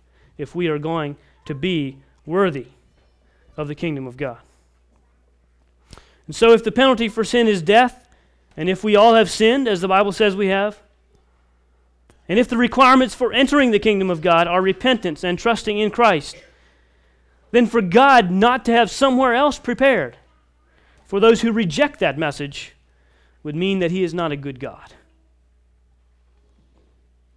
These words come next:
After all, he has been incredibly loving in even providing a means of escape for us. John three sixteen, the,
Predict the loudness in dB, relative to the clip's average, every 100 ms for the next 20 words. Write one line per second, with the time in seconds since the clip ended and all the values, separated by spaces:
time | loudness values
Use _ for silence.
0 | _ _ _ _ _ _ _ _ _ -20
1 | -18 -10 -8 -4 -4 -2 -6 _ _ _
2 | _ _ _ _ _ -4 -4 -2 -2 -2
3 | -2 -6 -6 -6 -2 0 0 -2 -2 -4
4 | -4 -8 -10 _ _ _ _ _ _ _
5 | _ _ _ _ _ _ _ _ _ _
6 | _ _ _ -8 -4 -4 -4 -2 -2 -2
7 | -4 -2 -2 -2 -2 -2 -4 -4 -4 -6
8 | -6 -4 -4 -6 -8 -6 -6 -8 -18 -20
9 | -20 _ _ _ _ _ _ _ _ _
10 | _ _ _ -20 _ -8 -8 -6 -8 -8
11 | -12 -8 -4 -4 -6 -8